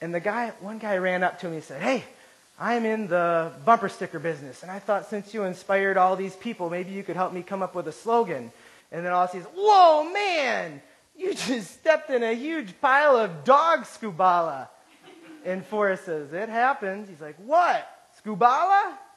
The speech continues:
And Forrest, "Sometimes." And the guy stands there. And then you see the scene of this pickup truck driving away with its bumper sticker that says,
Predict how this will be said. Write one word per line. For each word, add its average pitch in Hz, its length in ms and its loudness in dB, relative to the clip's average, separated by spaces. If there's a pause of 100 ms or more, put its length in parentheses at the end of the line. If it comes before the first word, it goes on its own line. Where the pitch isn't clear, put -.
(260)
And 147 120 -18
Forrest, 143 260 -12
"Sometimes." 247 800 -4 (400)
And 165 100 -16
the 160 60 -12
guy 160 180 -6
stands 170 360 -16
there. 170 100 -18 (1300)
And 165 120 -12
then 185 140 -6
you 190 80 -10
see 185 180 -12
the 175 120 -10
scene 180 300 -12
of 170 60 -6
this 170 120 -10
pickup 196 360 -8
truck 185 220 -4
driving 180 320 -2
away 175 320 -2
with 180 140 -4
its 160 100 -4
bumper 170 300 -6
sticker 196 300 -10
that 160 180 -8
says, 160 240 -6